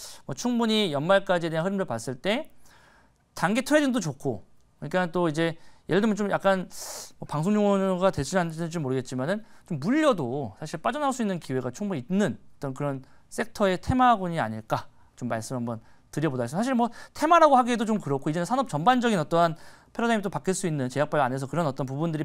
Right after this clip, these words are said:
치-, 비만 치료제이기 때문에 어쨌든 좀 트렌드로서, 메가 트렌드로서 우리 한번 좀 관심 있게 볼 수 있는 그런 섹터라고 좀 말씀을 드려보도록 하겠습니다. 자, 일단 일 차 목표가는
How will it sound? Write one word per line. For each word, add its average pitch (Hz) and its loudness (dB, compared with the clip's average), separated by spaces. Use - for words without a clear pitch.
치-, - -14
비만 165 -2
치료제이기 160 -2
때문에 123 -6
어쨌든 185 0
좀 180 0
트렌드로서, 226 2
메가 139 -2
트렌드로서 151 -4
우리 123 -4
한번 123 -2
좀 120 -6
관심 151 0
있게 139 -8
볼 135 -2
수 135 -6
있는 175 -4
그런 123 -8
섹터라고 160 -4
좀 127 -4
말씀을 110 -6
드려보도록 123 -4
하겠습니다. 110 -8
자, 226 10
일단 269 12
일 294 10
차 311 12
목표가는 269 10